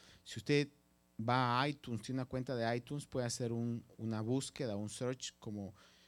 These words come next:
eh, Ministerios Alfa y Omega New York o Pastor Martín Azurdia, estoy seguro que ahí le va a salir. O vaya a nuestro sitio de internet y ahí va a haber una figurita usted que dice podcast, ahí lo va a enviar directamente al, al, al podcast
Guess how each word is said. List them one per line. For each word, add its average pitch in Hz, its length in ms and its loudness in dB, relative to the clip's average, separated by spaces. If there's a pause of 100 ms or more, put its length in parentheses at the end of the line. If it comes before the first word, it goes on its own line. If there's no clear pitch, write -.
(140)
eh, 110 80 -6
Ministerios 110 480 -2
Alfa 113 200 -6
y 117 40 -2
Omega 113 240 2
New 117 120 2
York 120 320 0
o 127 40 -6
Pastor 101 280 -4
Martín 117 280 -2
Azurdia, 131 420 0
estoy 107 160 -4
seguro 110 340 2
que 104 100 0
ahí 101 60 4
le 104 100 4
va 110 100 2
a - 20 -2
salir. 143 340 0 (540)
O 185 260 4
vaya 147 260 2
a 175 40 0
nuestro 156 240 -4
sitio 135 300 -4
de 165 40 2
internet 160 520 0
y 123 100 0
ahí 120 100 4
va 139 80 2
a 147 40 4
haber 151 160 4
una 156 180 0
figurita 123 560 0
usted 165 380 -2 (160)
que 113 100 -4
dice 117 160 -4
podcast, 175 840 0
ahí 110 180 2
lo 120 100 2
va 117 100 2
a - 20 2
enviar 117 320 2
directamente 107 840 -4
al, 95 380 -4
al, 92 240 -8
al 101 180 -6
podcast 170 760 -2